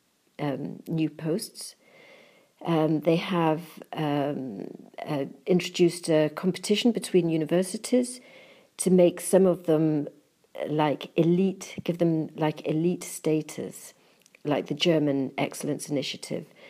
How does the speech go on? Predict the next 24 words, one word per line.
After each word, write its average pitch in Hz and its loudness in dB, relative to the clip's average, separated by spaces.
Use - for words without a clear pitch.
And 156 0
these 185 4
universities 160 0
will 151 0
be 156 2
rewarded 156 0
by 139 -6
having 143 -2
more 170 6
positions, 180 -2
more 156 -2
money, 190 2
and 170 0
also 175 2
a 170 4
little 190 4
bit 180 0
of 175 -4
autonomy 175 0
to - -10
make 160 -2
their 156 0
own 156 0
decisions. 147 -6